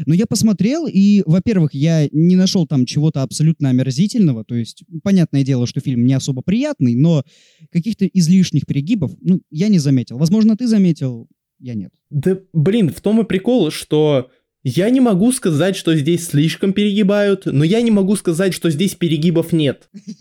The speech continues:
Speaker 2: <laughs> Ровно так же, как и я не могу сказать, что этот фильм хороший, плохой или средний.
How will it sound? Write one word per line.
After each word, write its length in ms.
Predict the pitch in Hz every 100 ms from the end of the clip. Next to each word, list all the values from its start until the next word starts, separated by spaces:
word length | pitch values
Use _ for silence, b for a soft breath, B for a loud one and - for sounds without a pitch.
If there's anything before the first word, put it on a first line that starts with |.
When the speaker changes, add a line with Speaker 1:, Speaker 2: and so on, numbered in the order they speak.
| 240
Speaker 2:
<laughs> 400 | 156 123 180 -
Ровно 420 | 170 240 233 214
так 280 | 190 233 226
же, 160 | 180
как 220 | 160 180 202
и 40 |
я 200 | 190 214
не 80 | 208
могу 260 | 196 190
сказать, 360 | 202 196 180 190
что 160 | - 175
этот 200 | 180 170
фильм 280 | 196 165
хороший, 500 | 143 143 143 185 226
плохой 480 | 202 175 135 151 151
или 100 | 160
средний. 640 | 165 214 226 135 120 -